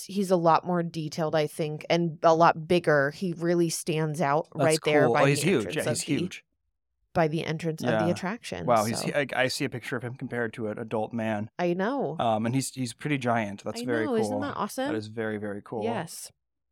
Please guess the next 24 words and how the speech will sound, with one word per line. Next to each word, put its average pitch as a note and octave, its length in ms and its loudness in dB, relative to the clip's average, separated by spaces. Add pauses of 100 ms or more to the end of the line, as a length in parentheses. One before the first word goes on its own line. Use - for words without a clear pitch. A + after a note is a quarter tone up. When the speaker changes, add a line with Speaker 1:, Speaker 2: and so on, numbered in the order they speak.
(500)
Speaker 1:
So - 160 -4
let's C#4+ 260 2
talk D4+ 200 -4
a D4+ 40 4
little A#3+ 260 2
bit A3 240 0
about F3 460 4
the F#3 160 -2
attraction. G3 920 -4 (560)
Um, E3 480 4 (1040)
so F#3 520 8 (240)
inside G3+ 760 6
of F3 180 4
the E3+ 80 2
Tree F#3 200 0
of A3 80 -2
Life E3 400 2
is F3+ 260 4
It's - 220 -4
Tough - 260 -2
to G3+ 80 -6
Be B3 140 0
a C#4 40 2
Bug. F#3+ 360 4